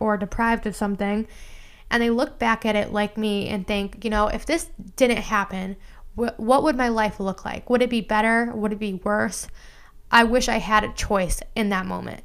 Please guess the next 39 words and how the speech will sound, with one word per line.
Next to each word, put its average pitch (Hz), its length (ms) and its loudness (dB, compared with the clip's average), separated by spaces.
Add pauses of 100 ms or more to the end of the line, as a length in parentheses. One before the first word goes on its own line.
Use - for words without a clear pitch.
And 269 120 0
you 254 120 2
don't. 180 280 0 (520)
You 269 160 6
don't 330 340 4
get 214 420 2
back 185 380 -2
that 190 280 -4
time. 190 460 -12
All 247 160 4
you 294 200 0
have 240 340 -4
now 208 440 -2
is 233 180 -2
the 214 40 -8
present 214 380 -2
moment, 196 300 -2
and 214 100 -4
that's 240 220 4
all 240 180 4
that 254 240 4
ever 220 300 0
is. 196 360 -6 (460)
Every 262 320 2
single 254 380 2
moment 208 500 0 (480)
is 214 240 2
the 214 120 -4
present 196 340 -2
moment. 185 260 -2 (320)
Me 311 180 6
just 359 240 6
speaking 262 520 -2
in 233 220 2
that 214 180 2
moment, 214 320 0
telling 220 340 2
you 277 140 2
that, 294 340 4